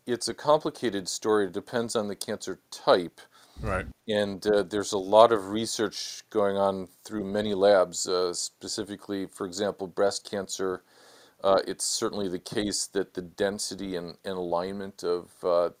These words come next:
Speaker 1: this rope-like, uh, protein, uh, macromolecular protein collagen, in and around the tumor can,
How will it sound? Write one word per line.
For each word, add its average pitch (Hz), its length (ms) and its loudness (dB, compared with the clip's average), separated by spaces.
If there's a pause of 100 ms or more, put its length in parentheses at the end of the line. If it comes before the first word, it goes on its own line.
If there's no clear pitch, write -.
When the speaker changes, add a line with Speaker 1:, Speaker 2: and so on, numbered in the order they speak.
Speaker 1:
this - 260 -8
rope-like, 92 800 -2 (200)
uh, 80 300 0 (480)
protein, 80 760 -4
uh, 76 260 -4 (340)
macromolecular 90 680 -6
protein 90 280 -6
collagen, 87 460 -2 (760)
in 127 180 0
and 113 100 -2
around 101 280 0
the 95 80 -6
tumor 101 420 -4
can, 98 640 -6